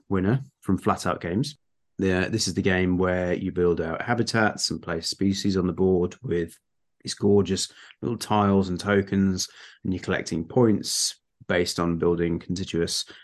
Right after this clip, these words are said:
habitats and, and following, uh, the, the tokens are based on species behavior, uh, and so on.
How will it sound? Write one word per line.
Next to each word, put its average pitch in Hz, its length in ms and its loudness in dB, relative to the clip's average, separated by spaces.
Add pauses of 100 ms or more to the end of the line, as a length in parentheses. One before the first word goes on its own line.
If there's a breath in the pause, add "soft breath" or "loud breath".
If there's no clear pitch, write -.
habitats 104 800 0
and, 82 500 -4
and 80 300 -6 (240)
following, 90 640 2 (200)
uh, 82 420 -2
the, 80 280 -2
the 101 100 0
tokens 87 600 0
are 78 80 -4
based 80 320 -4
on 85 260 -6 (220 soft breath)
species 95 500 -2
behavior, 98 720 4 (120)
uh, 90 520 -4 (200)
and 92 120 -6
so 85 140 -6
on. 104 140 -6